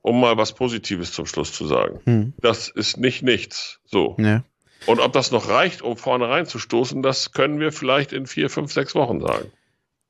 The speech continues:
Speaker 2: Ich muss sagen, dass gerade so um die siebzigste Minute herum, äh,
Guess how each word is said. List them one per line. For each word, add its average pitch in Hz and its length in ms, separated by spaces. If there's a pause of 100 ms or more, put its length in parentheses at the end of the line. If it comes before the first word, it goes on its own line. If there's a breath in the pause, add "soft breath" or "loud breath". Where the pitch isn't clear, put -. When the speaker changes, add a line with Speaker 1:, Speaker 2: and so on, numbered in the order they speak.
(120)
Speaker 2:
Ich - 300
muss 165 160
sagen, 156 300
dass 170 260
gerade 190 800 (500)
so 147 320
um 175 300
die 170 160
siebzigste 175 560
Minute 151 480
herum, 113 480 (1120 soft breath)
äh, 127 420